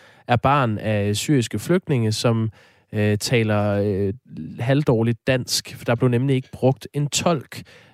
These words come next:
øh, ved den her, øh, session. Øhm, vi har fået en del S M S'er hen over morgenen. Man kan i øvrigt høre hele den her, øh, historie om Ariam og, øh, og hendes forældre,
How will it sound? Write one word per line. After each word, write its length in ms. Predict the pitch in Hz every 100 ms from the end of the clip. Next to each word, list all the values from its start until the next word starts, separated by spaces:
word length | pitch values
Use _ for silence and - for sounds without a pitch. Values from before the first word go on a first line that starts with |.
| -
øh, 380 | 110 104 98 95
ved 80 | 107
den 160 | 107
her, 220 | 110 101 92
øh, 180 | 92
session. 540 | 92 101 101 110 92 85 - - - - -
Øhm, 580 | 113 113 110 110 110 107 - _ -
vi 80 | 135
har 40 |
fået 180 | 127 165
en 60 | 180
del 220 | 190 143
S 100 | 127
M 80 | 131
S'er 240 | 143 160
hen 160 | 123 135
over 180 | 127 117
morgenen. 520 | 104 101 123 131 107
Man 120 | 95 110
kan 140 | 120
i 20 |
øvrigt 340 | 117 143 143 -
høre 260 | 113 127 135
hele 360 | 131 127 147 123
den 180 | 113
her, 260 | 110 113 92
øh, 120 | 87
historie 540 | 95 104 - 151 147 107
om 220 | 117 131
Ariam 580 | 117 107 104 104 123 131
og, 320 | - 101 95
øh, 180 | 95 -
og 60 | 107
hendes 220 | 98 -
forældre, 440 | 120 131 113 101